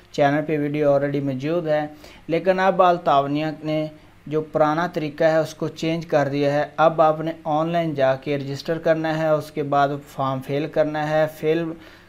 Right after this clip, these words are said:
करके सबमिट करना है। इस तरह से आप अपनी जो बाकी इंश्योरेंस है रिफ़ंड करवा सकते हैं।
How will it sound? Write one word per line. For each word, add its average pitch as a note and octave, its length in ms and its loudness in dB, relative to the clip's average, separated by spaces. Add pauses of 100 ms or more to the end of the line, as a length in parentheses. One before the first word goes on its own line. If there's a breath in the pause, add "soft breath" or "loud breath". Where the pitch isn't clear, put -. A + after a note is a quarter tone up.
(140)
करके E3 320 2
सबमिट E3+ 420 -2
करना E3 340 -2
है। E3+ 360 -4
इस E3+ 220 -8
तरह D3+ 220 0
से C#3+ 180 -4
आप C3+ 220 0
अपनी C#3+ 300 -4
जो C#3 280 -4 (380 loud breath)
बाकी C#3+ 360 0
इंश्योरेंस D3 480 -2
है D3 180 0
रिफ़ंड C3+ 460 -4
करवा A#2+ 380 -2
सकते B2 360 -8
हैं। B2 240 -4